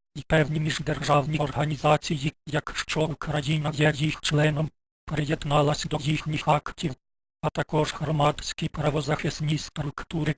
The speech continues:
як національні, так і міжнародні. В Україні реалізація такого обов'язку поки що є недостатньою, малоефективною, однак можна сподіватись,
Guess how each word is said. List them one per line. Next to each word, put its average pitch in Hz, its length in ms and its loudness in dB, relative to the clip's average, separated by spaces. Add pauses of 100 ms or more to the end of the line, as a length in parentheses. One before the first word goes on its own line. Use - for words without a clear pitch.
(100)
як 147 280 -4
національні, 151 800 2 (340)
так 151 320 2
і 170 40 0
міжнародні. 151 680 0 (480)
В 147 100 -4
Україні 156 600 -2
реалізація 151 800 2
такого 151 500 -2
обов'язку 151 680 -2
поки 147 360 0
що - 300 -2
є 151 180 4
недостатньою, 151 880 0 (300)
малоефективною, 147 1080 0 (300)
однак 151 500 0
можна 151 360 2
сподіватись, 151 760 0